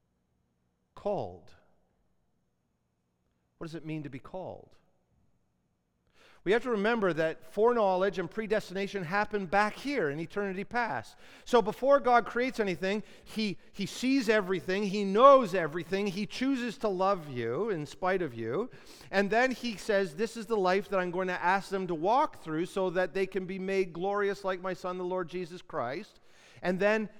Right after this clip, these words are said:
at a point in in the space-time continuum, so for us, somewhere between, well, let's be careful, nineteen oh five and the present day, God called you.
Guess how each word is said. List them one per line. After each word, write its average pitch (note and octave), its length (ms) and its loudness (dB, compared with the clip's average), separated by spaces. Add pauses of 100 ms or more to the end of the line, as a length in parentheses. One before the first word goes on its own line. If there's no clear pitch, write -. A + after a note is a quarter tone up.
(720)
at F#3+ 140 4
a G3 40 -2
point D#4 440 -2
in A#3 160 -4 (380)
in G3+ 180 2
the F3 60 -4
space-time G3+ 880 -6
continuum, F3 840 -4 (480)
so F3 200 -2
for E3 200 -2
us, D3 360 -4 (260)
somewhere F#3 540 0
between, D#3+ 600 -6 (140)
well, C3 140 -10
let's - 440 -10
be C3+ 80 -16
careful, C3 600 -10 (460)
nineteen F3 580 -4
oh D#3+ 180 0
five D3+ 640 0
and C#3 200 -6
the C3 80 -6
present C#3 500 -6
day, C#3+ 440 -4 (300)
God E3+ 360 -4
called B3 480 -6
you. A2 280 -10